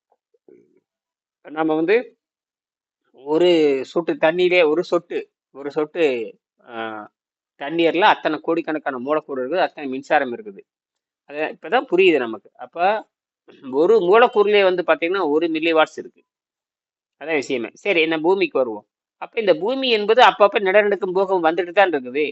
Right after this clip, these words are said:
இது என்னைக்கு வேணாலும் வேகமா விரிந்து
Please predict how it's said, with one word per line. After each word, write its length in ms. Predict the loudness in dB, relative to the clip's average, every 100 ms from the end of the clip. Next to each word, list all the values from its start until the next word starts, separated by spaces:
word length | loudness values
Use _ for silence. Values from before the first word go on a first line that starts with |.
| -8
இது 160 | -8 -4
என்னைக்கு 460 | -4 -2 -2 2 2
வேணாலும் 500 | 4 4 4 4 -2 _ _ _ _ _ _ _ _ _ _ _ -2
வேகமா 460 | 6 6 6 4 4 4
விரிந்து 460 | 2 2 2 0